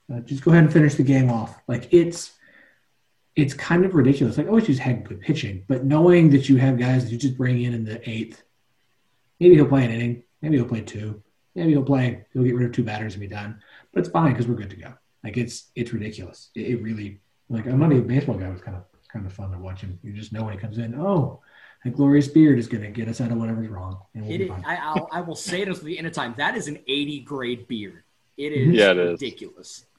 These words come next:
Speaker 1: Mm-hmm. Mm-hmm. Mm-hmm.
Speaker 2: All right, Trey, do you have any sort of official, can you give me any sort of official prediction for how you think this weekend is going to go? Obviously, it's tough for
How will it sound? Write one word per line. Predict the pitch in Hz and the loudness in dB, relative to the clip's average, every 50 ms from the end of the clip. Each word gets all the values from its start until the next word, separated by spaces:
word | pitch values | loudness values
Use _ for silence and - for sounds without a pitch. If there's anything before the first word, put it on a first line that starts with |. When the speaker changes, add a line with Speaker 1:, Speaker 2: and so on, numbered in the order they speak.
| _ _ _ _ _ 117 | _ _ _ _ _ -8
Speaker 1:
Mm-hmm. | 110 110 120 120 - _ _ _ _ _ _ - - | -8 -6 -8 -10 -12 _ _ _ _ _ _ -16 -14
Mm-hmm. | 95 98 110 127 - - - - _ _ _ _ _ _ _ _ _ _ _ _ _ _ _ _ _ _ _ _ _ _ _ _ _ _ _ _ _ _ _ _ _ _ _ _ _ _ _ _ _ _ _ _ _ _ _ _ _ _ _ _ _ _ _ _ _ _ _ _ _ _ _ - - | -12 -12 -12 -14 -16 -20 -20 -20 _ _ _ _ _ _ _ _ _ _ _ _ _ _ _ _ _ _ _ _ _ _ _ _ _ _ _ _ _ _ _ _ _ _ _ _ _ _ _ _ _ _ _ _ _ _ _ _ _ _ _ _ _ _ _ _ _ _ _ _ _ _ _ -4 -4
Mm-hmm. | - - 98 - - - _ _ _ _ _ _ - | -4 -4 -4 -8 -12 -16 _ _ _ _ _ _ -8
Speaker 2:
All | 143 | -6
right, | 135 120 117 110 - _ _ _ _ _ _ | -4 -4 -6 -8 -10 _ _ _ _ _ _
Trey, | - - - 156 156 156 156 160 156 | -8 -4 -2 0 0 0 0 0 0
do | 135 123 147 | 0 0 0
you | 151 143 | 0 2
have | 135 156 190 208 185 - | 4 4 4 4 2 0
any | - 151 156 160 | -4 -4 -4 -4
sort | 156 - - 170 156 147 147 | -4 -2 -2 0 0 2 0
of | 139 131 113 110 - | 0 -2 -4 -8 -10
official, | 127 110 - - 151 147 - - - | -12 -12 -6 -4 -4 -4 -4 -6 -4
can | - 165 | -2 0
you | 175 165 | 0 0
give | 175 233 | 0 -2
me | 214 196 185 - | -2 -2 -2 -2
any | 147 170 185 | 2 4 4
sort | - - 190 185 160 | 4 4 2 0 0
of | 151 123 123 - | 0 -2 -6 -10
official | 110 - - 147 147 - 143 | -10 -8 -8 -6 -6 -6 -6
prediction | - - 131 135 131 127 - 127 117 | -4 -4 -4 -4 -4 -4 -6 -8 -8
for | 110 123 117 | -8 -8 -6
how | 110 120 | -4 -4
you | 123 120 113 | -2 -4 -4
think | 110 - 120 110 107 | -4 -8 -10 -10 -8
this | 117 107 107 - | -10 -10 -10 -8
weekend | 110 104 98 98 - 101 95 92 87 | -6 -8 -6 -6 -8 -8 -8 -8 -10
is | 92 101 104 101 | -10 -10 -12 -10
going | 101 107 98 98 104 98 | -10 -10 -10 -8 -8 -8
to | 98 | -8
go? | 92 104 95 95 92 | -8 -8 -8 -6 -4
Obviously, | 104 123 127 123 120 - 120 | -4 -2 -2 -4 -4 -6 -6
it's | 113 - - | -8 -8 -8
tough | - 117 107 98 - | -8 -8 -8 -8 -8
for | - 117 110 107 107 | -10 -10 -10 -10 -10